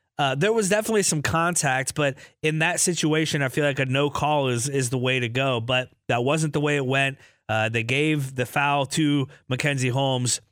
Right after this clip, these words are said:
They gave her the ball at the free throw line. She hit both.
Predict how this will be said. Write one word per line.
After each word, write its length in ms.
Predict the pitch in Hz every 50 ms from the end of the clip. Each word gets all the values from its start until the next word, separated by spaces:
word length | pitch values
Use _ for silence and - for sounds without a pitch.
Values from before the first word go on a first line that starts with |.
| _ _ -
They 100 | 120 117
gave 240 | 113 127 139 147 143
her 220 | 131 147 143 143 143
the 100 | 131 131
ball 340 | 131 135 135 135 143 143
at 200 | 139 135 131 131
the 60 | - 120
free 200 | - - 143 135
throw 200 | - 139 131 123
line. 340 | 120 120 123 120 120 117
She 180 | 110 - 139 127
hit 260 | 117 143 143 139 131
both. 360 | 131 131 127 120 120 - -